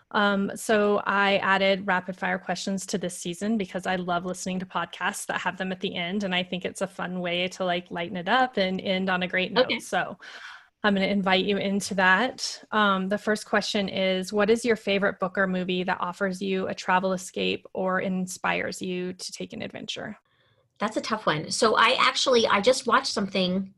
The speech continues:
Speaker 2: so I don't, I don't know if it's my favorite, but it's the most recent. Um, on Netflix, it's the story of, um, Enola, Enola, I think, Holmes, Enola Holmes. Um,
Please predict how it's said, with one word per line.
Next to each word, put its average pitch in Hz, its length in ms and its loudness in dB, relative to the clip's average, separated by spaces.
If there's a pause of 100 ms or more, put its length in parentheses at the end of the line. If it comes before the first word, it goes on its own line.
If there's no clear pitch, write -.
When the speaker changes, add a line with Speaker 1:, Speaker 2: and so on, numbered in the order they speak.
(300)
Speaker 2:
so - 180 0
I 202 100 4
don't, 214 180 0
I - 20 0
don't 208 140 2
know 240 60 2
if 233 60 -2
it's 262 140 0
my 240 80 4
favorite, 190 300 2
but 185 80 0
it's 180 100 -4
the 214 80 -2
most 202 240 0
recent. 180 420 -4 (460)
Um, 196 400 6 (220)
on 226 500 6 (1500)
Netflix, 214 840 -2
it's 196 240 -4
the 196 80 -10
story 214 640 -2
of, 170 520 -2 (100)
um, 156 520 -4 (420)
Enola, 208 600 2
Enola, 202 340 0
I 285 160 -4
think, 311 380 -8 (580)
Holmes, 240 320 -2
Enola 208 260 0
Holmes. 233 300 -2 (580)
Um, 202 340 4